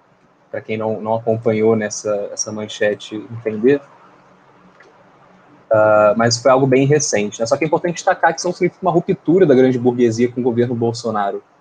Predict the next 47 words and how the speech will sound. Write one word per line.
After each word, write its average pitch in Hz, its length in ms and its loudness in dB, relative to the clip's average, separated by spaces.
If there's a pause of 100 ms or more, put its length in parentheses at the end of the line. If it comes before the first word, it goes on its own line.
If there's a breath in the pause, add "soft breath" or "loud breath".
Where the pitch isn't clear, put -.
(280)
Foi 117 100 0
um 120 40 2
recado, 143 520 4
foi 110 380 -6 (180)
meio 113 240 -6
que 120 260 -6
um 120 240 -6
se - 160 -4
ajusta 120 520 0
aí, 117 200 0
senão 123 200 -6
a - 20 -20
coisa 113 180 -6
vai 113 100 0
ficar 117 220 -4
feia 113 180 -4
pro 113 100 -20
seu 143 140 -4
lado, 120 300 2
mas 135 120 -6
não 143 100 -8
foi 143 180 -2
ainda 131 160 -4
uma 135 100 -6
ruptura 127 480 -4
do 123 120 -4
grande 117 260 -2
capital. 110 500 -2 (680)
Ah, 110 220 2
isso 131 200 -2
se, - 260 -8
essa 127 320 -6
não 151 180 2
ruptura, 139 580 0
mesmo 127 260 -2
toda 147 200 -2
a 175 40 -2
situação 131 400 -2
ruim, 123 240 -4
se 185 120 -12
explica 156 400 -8
porque - 380 -6
o 165 80 -2
Bolsonaro 156 460 0
segue 156 340 -2
entregando 151 560 -2
ainda 120 380 -2